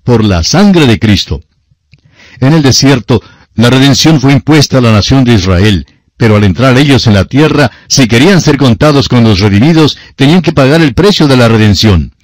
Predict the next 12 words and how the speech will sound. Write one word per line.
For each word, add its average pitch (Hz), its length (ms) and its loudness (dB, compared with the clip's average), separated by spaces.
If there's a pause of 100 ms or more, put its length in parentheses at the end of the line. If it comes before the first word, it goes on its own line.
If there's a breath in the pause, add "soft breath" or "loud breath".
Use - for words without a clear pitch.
(560 soft breath)
Gracias 143 420 0
a 95 100 0
Dios 120 260 0
que 98 220 -2
ya 139 280 0
ha 131 60 0
sido 135 300 -2
pagado 117 380 0
el 110 100 -2
precio 127 360 -2
por 113 180 -2
nosotros. 92 600 -4